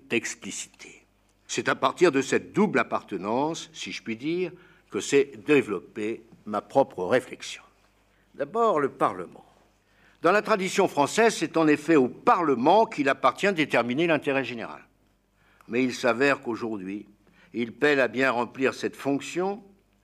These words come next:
et ce sont ces deux points de vue que je vais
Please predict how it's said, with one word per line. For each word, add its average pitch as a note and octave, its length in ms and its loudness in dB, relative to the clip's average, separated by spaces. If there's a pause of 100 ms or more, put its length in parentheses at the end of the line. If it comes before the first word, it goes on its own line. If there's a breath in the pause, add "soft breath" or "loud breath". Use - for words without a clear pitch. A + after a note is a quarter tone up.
(280 soft breath)
et A#2+ 100 -2
ce A#2 160 -6
sont C3+ 240 -2
ces B2 180 -4
deux A#2 220 0
points G#2+ 180 -2
de G2 80 -6
vue A#2 320 -8
que A#2+ 180 -6
je F#2+ 160 -6
vais A2 420 -4